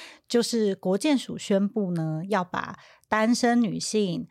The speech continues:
同性的女性，还有代理孕母都纳入人工生殖法。这个即将在二零二四年年底送行政院审查，所以我们很有可能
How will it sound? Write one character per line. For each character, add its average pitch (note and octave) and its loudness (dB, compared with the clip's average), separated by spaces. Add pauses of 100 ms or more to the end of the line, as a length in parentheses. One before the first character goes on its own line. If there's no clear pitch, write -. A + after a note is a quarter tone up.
(220)
同 G3+ 4
性 C4+ 2
的 G3+ 2
女 E3+ -4
性， G3 -2
还 F3+ -2
有 G#3 2
代 B3 2
理 E3+ 0
孕 G3 2
母 F3+ -2
都 F#3+ 0
纳 G3 2
入 F#3+ 2
人 D#3+ 0
工 F3 0
生 E3+ 0
殖 E3 -6
法。 - -10 (420)
这 C#4 0
个 A#3+ 4
即 G3+ -2
将 A3+ 2
在 A3 2
二 D4 4
零 F#3 2
二 A#3 4
四 A3 0
年 E3 2
年 E3 0
底 F3 -4
送 G3+ 2
行 F3+ 0
政 B3+ 4
院 A#3 4
审 - -6
查， - -8
所 G#3 0
以 A#3+ 2
我 F#3 2
们 E3+ 0
很 A3 2
有 F#4+ 2
可 G#3+ -2
能 A#3+ -4